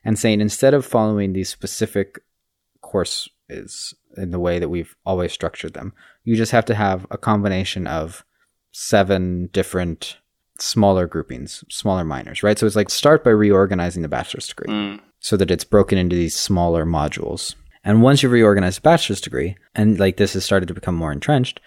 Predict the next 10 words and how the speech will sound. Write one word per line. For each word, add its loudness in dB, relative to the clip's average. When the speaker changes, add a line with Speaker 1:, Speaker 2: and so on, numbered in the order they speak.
Speaker 1:
then 4
you 4
can -2
start 2
opening 2
up -2
these -4
smaller 2
specific -6
qualifications -6